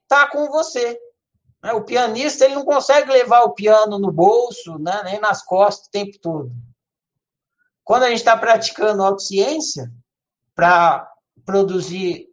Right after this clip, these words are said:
bons hábitos, viver altruísta, A gente sempre leva a gente com a gente. Vinte e quatro horas por dia a gente tá com a gente. Então, a gente pode praticar vinte e quatro horas por dia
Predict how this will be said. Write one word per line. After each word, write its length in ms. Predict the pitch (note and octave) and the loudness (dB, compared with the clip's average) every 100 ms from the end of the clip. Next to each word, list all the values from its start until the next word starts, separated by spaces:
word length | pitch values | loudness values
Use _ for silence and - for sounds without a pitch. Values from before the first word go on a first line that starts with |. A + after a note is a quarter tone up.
| _ - | _ -10
bons 320 | D3+ F3+ C#3+ | -6 -4 0
hábitos, 500 | F#3 C4 C4+ - E3 | 2 4 0 -4 -16
viver 320 | D3+ D#3+ E3 | -14 -12 -4
altruísta, 760 | E3+ F3 E3 D#3 B3+ G4 - B2+ - _ _ _ _ _ _ _ _ _ _ | -4 -4 -8 -14 -12 -14 -14 -20 -20 _ _ _ _ _ _ _ _ _ _
A 140 | - F#3+ | -4 -4
gente 240 | B3 C4 | -4 -4
sempre 360 | - C#4+ D4+ D#4 | -2 -2 -2 2
leva 260 | D4 D4 | 2 4
a 60 | D4 | 2
gente 280 | C4 C#4+ - | 0 -8 -6
com 80 | |
a 60 | D4 | -6
gente. 460 | B3 B3+ C4 - - C3 | -4 -10 -12 -16 -18 -14
Vinte 240 | E3 A3+ | -10 -10
e 40 | - | 0
quatro 300 | B3+ A#3 A3+ | 2 2 2
horas 220 | A#3+ A#3+ | 0 0
por 180 | A3+ G3+ | -10 -12
dia 200 | F#3+ A#3 | -10 -12
a 40 | |
gente 140 | A#3 | -8
tá 160 | A#3+ A#3+ | -2 -2
com 100 | F4 | -2
a 40 | |
gente. 160 | C4+ G#3+ | -6 -6
Então, 140 | G#3+ | -4
a 60 | A#3 | -4
gente 180 | G#3+ G#3 | -4 -2
pode 280 | A#3+ A#3+ - | 0 0 -2
praticar 580 | A#3+ A#3 - B3 A#3+ | -6 -6 -2 2 2
vinte 300 | F#3 C4 D4 | 0 -8 -8
e 120 | C#4+ - | -10 0
quatro 320 | C4+ C4 A#3+ | 2 2 0
horas 360 | A3+ A3+ A3+ - | 2 4 2 -6
por 260 | B3 C4 | -12 -12
dia 400 | F3 G3+ A#3+ E4 | -10 -10 -10 -14